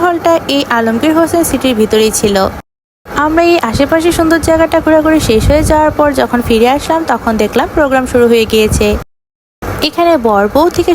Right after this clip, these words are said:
শুরু করে আর যারা যারা ছিল বাকিরা সবাই চলে এসেছে। আমরা যখন এসেছিলাম তখন একদমই খালি ছিল, এখন পুরোটা হল একদম ভরপুর হয়ে গিয়েছে।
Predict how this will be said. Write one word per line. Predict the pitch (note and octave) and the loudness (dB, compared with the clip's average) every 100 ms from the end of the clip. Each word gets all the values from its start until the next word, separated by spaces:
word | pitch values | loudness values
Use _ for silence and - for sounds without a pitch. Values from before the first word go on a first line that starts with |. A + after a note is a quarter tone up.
| - | 0
শুরু | E4 E4 | 0 2
করে | D#4 D4+ D4 - | 2 0 -2 -4
আর | D4 C#4 | -4 0
যারা | G#3+ G#3 | 0 0
যারা | A#3 D4 - | 0 -2 0
ছিল | E4 D#4+ | 0 2
বাকিরা | D4+ C#4+ A#3+ C4 - | 0 0 0 0 -2
সবাই | C4+ B3+ B3 | -2 -2 -2
চলে | B3+ A#3 A3 | 0 2 0
এসেছে। | A3 - G#3+ G#3+ - _ _ _ - | -2 -2 -2 -4 -8 _ _ _ -8
আমরা | A#3 A#3 C4+ | -2 0 0
যখন | F4 F#4+ G4+ | 0 0 0
এসেছিলাম | F#4 F4 F4 D#4+ D4+ B3+ | 0 0 0 0 0 -2
তখন | G#3+ D4+ - C#4 | -2 -4 -2 -4
একদমই | A#3+ B3 A#3 | 0 0 0
খালি | A#3 A3+ A3 | 0 0 0
ছিল, | G#3+ G3+ G3+ - - | 2 2 0 -2 -6
এখন | A3+ C4+ B3 | -4 -4 0
পুরোটা | A#3 A3+ A#3 A#3+ | 2 2 2 0
হল | G#3 G#3+ G#3+ | 0 0 -2
একদম | G3+ - C#4+ E4+ | -4 -2 -4 0
ভরপুর | A#3+ A#3 B3 | 0 2 0
হয়ে | A3+ A3 G#3+ | 2 0 2
গিয়েছে। | G#3+ G3+ G3+ | 0 0 0